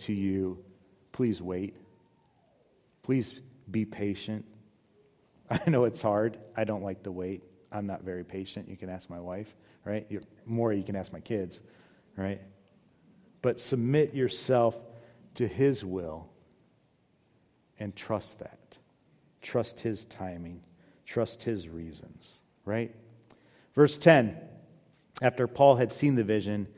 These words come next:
we got ready at once to leave for Macedonia, concluding that God had called us to preach the gospel to them.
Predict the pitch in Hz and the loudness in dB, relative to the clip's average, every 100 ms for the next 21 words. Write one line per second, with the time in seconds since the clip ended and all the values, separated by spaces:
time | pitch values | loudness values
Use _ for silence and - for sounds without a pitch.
0 | - - - 117 113 104 110 110 107 107 | -20 -20 -2 2 2 2 2 4 2 -2
1 | 104 110 101 - 101 101 104 - 98 98 | -4 -4 -6 -6 -2 2 2 0 -4 -4
2 | 95 - 90 95 92 92 - - - - | -4 -6 -4 -4 -4 -8 -12 -20 -20 -4
3 | 127 - 123 117 113 104 98 104 107 101 | -4 0 2 4 2 0 0 0 0 -2
4 | 98 - 117 107 101 - - - 110 104 | -6 -6 -2 0 0 -6 -16 -8 -4 -4
5 | - - 92 101 98 95 - 90 - - | -6 -12 -6 -4 -4 -6 -12 -12 -12 -20
6 | _ - 98 95 85 | _ -4 -2 -2 -4